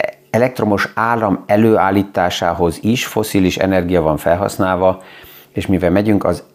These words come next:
elektromos mobilitás irányába is, ez egyelőre még nem azt jelenti,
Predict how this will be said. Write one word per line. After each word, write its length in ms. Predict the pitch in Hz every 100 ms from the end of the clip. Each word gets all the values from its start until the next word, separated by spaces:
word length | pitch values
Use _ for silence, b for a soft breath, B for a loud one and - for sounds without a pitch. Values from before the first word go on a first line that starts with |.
| _
elektromos 840 | - 110 123 - - 95 90 85 -
mobilitás 840 | 95 104 117 117 113 107 98 -
irányába 600 | 98 95 92 90 87 87
is, 240 | 90 107
ez 120 | 98 98
egyelőre 460 | 95 98 92 87
még 160 | 85 80
nem 140 | 90
azt 180 | 87 -
jelenti, 520 | 90 82 78 80 76